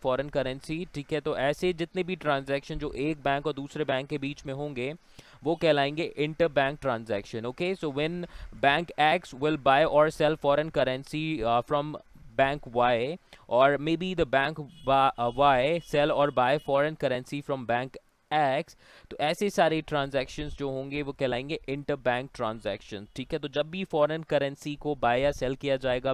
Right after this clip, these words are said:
बैंक, एक बैंक के through दूसरे बैंक, uh, सॉरी, एक बैंक का दूसरे बैंक के through,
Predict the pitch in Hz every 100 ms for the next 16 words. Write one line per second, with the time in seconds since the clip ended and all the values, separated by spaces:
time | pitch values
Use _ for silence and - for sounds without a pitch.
0 | 120 117 131 - - - - 147 156 139
1 | 127 - 143 147 143 - - - 139 135
2 | 139 - 139 143 151 131 120 123 - -
3 | - - 113 117 110 127 120 135 151 139
4 | 135 151 143 139 147 127 117 131 - 139